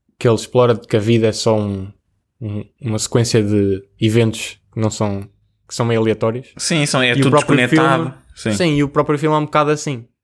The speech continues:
Speaker 1: Apesar de que eles têm umas transições muito engraçadas, entre cenas sempre. Ahm, mas, eh, lá está, essa parte inicial do filme que é um bocado bizarra e surreal e tu começas a, o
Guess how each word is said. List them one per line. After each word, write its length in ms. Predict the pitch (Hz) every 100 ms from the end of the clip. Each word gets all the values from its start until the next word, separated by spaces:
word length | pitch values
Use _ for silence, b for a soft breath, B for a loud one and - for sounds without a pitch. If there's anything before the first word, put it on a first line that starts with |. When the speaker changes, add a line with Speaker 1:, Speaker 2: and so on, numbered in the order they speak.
| _
Speaker 1:
Apesar 360 | 127 123 151 139
de 120 | 127
que 120 | -
eles 120 | 143 131
têm 120 | 143
umas 160 | 139 131
transições 460 | 131 127 - 135
muito 240 | 135 131 131
engraçadas, 680 | 127 127 123 120 139 - _ _ _ -
entre 200 | 117 -
cenas 320 | 127 123 127
sempre. 280 | 123 127 - _ _ _ _ _ _ _ -
Ahm, 540 | 120 117 113 113 113 113 _ _ _ _ _ _ _ _ -
mas, 680 | 120 131 131 101 - - b b b b b b _
eh, 160 | - -
lá 180 | 131 123
está, 160 | 117 110
essa 200 | - 120
parte 280 | 131 127
inicial 360 | 127 123 135 120
do 80 | 117
filme 260 | - 123 104
que 120 | 117
é 60 |
um 80 | 113
bocado 640 | 113 127 113 107 101 98 98 107
bizarra 720 | 117 107 110 110 104 110 147 _ _
e 480 | 104 98 98 95 - _
surreal 600 | - 123 110 110 101 104 104
e 40 |
tu 140 | -
começas 420 | 104 107 - 98 101
a, 40 |
o 120 | 92